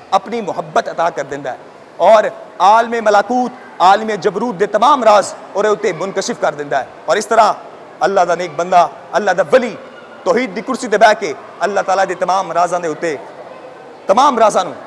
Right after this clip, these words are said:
ਜਾਣ ਲੈਂਦਾ ਹੈ, ਉਹਦੇ ਤਮਾਮ ਭੇਤਾਂ ਨੂੰ ਜਾਣ ਲੈਂਦਾ ਹੈ। ਅੱਜ ਦੇ ਪ੍ਰੋਗਰਾਮ ਦੇ ਵਿੱਚ ਹਜ਼ਰਤ ਸਖੀ ਮਾਂ ਦੁਲਾਲ ਹੁਸੈਨ ਰਹਿਮਤੁਲਲਾਹ ਅਲੈਹ ਦਾ ਤਜ਼ਕਰਾ ਤੁਹਾਡੇ ਨਾਲ ਕੀਤਾ, ਉਹਨਾਂ ਦੇ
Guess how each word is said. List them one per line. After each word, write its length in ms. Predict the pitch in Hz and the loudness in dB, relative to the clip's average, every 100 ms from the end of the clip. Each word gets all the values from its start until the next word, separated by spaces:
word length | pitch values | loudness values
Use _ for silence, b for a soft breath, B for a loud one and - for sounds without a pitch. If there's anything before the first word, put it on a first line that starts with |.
| - - 120 | -18 -18 -2
ਜਾਣ 220 | 185 175 | 0 0
ਲੈਂਦਾ 200 | 135 127 | -4 -8
ਹੈ, 80 | 110 - | -10 -6
ਉਹਦੇ 160 | 214 233 | -4 0
ਤਮਾਮ 340 | 226 254 220 147 | 2 2 0 -4
ਭੇਤਾਂ 260 | 254 262 262 | 0 2 2
ਨੂੰ 100 | 185 | 0
ਜਾਣ 220 | 160 135 | -2 -4
ਲੈਂਦਾ 200 | 120 107 | -10 -12
ਹੈ। 80 | - - 190 | -14 0 4
ਅੱਜ 80 | 226 240 | 4 2
ਦੇ 180 | 190 139 - - - - - - - | -4 -6 -16 -20 -20 -20 -20 -16 -2
ਪ੍ਰੋਗਰਾਮ 320 | 208 214 220 | -2 -2 -4
ਦੇ 100 | 208 | -4
ਵਿੱਚ 200 | 202 - - - - - - - | -6 -12 -20 -20 -20 -20 -10 -6
ਹਜ਼ਰਤ 680 | 175 190 185 156 - - - | -4 -4 -6 -6 -16 -18 -6
ਸਖੀ 240 | 208 214 | -6 -4
ਮਾਂ 140 | 180 170 | -6 -4
ਦੁਲਾਲ 280 | 160 165 | -2 -2
ਹੁਸੈਨ 340 | 147 147 180 170 | -2 -6 -8 -6
ਰਹਿਮਤੁਲਲਾਹ 420 | 156 156 156 151 | -10 -10 -6 -6
ਅਲੈਹ 160 | 165 156 | -4 -4
ਦਾ 160 | 139 - - - - | -4 -6 -16 -20 -6
ਤਜ਼ਕਰਾ 300 | 165 170 160 | -6 -2 -2
ਤੁਹਾਡੇ 220 | 156 147 | -2 -4
ਨਾਲ 120 | 143 | -6
ਕੀਤਾ, 300 | 139 156 156 151 - - - - | -6 -2 -2 -2 -12 -20 -18 -10
ਉਹਨਾਂ 180 | 160 175 | -6 -4
ਦੇ 180 | 185 | -4